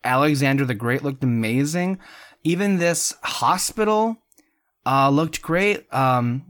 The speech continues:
the costume, by the way, as well, the costume department. I love how we get to see Mark and Steven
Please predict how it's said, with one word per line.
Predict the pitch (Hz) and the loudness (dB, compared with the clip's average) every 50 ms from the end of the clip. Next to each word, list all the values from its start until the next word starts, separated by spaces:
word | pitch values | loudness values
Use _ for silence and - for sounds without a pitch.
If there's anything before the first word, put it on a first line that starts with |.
| - | -10
the | - 131 | -8 -8
costume, | - - - 143 165 214 214 - - 240 233 226 226 - | -6 -2 0 2 2 2 0 -2 -4 -2 -2 -2 -4 -2
by | 185 196 202 | 0 0 0
the | 202 208 | 2 2
way, | 202 214 214 214 | 0 0 0 0
as | 202 185 | 0 0
well, | 196 190 | 0 0
the | 160 147 | -2 -2
costume | - - - 156 165 160 - - 175 | -4 -2 0 0 0 2 0 -2 -2
department. | 160 160 - 175 180 180 196 208 214 - - _ _ _ _ _ _ - - | -2 -2 0 0 0 0 0 -4 -4 -6 -10 _ _ _ _ _ _ -12 -6
I | - 131 | -4 -2
love | 131 131 135 143 160 175 180 190 190 185 - - _ _ _ _ _ _ _ _ _ | 0 2 2 2 4 4 4 2 0 -2 -8 -20 _ _ _ _ _ _ _ _ _
how | - - 143 147 | -4 -2 2 2
we | 147 143 | 4 2
get | 135 160 160 | 2 0 -2
to | 170 165 | -2 -4
see | - - 170 151 | -2 0 2 2
Mark | 143 139 135 139 147 147 139 151 | 2 4 4 2 2 0 -2 -2
and | 139 131 | -4 -4
Steven | - - 151 147 147 156 156 156 160 156 | -2 0 0 2 2 2 0 -2 -2 -4